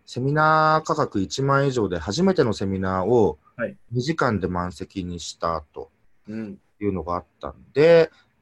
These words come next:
Speaker 1: うん、例えば、そうだな。初セミナーで価格は一万円、募集二時間で満席、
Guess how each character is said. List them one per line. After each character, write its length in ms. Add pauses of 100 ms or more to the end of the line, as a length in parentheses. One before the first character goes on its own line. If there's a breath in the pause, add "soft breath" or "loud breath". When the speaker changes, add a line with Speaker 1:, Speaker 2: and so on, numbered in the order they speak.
(160)
Speaker 1:
う 60
ん、 140 (1000)
例 120
え 40
ば、 180 (140)
そ 200
う 40
だ 60
な。 180 (420)
初 180
セ 120
ミ 140
ナ 140
ー 20
で 100
価 160
格 300
は 100
一 220
万 240
円、 160
募 120
集 180
二 120
時 120
間 200
で 80
満 200
席、 380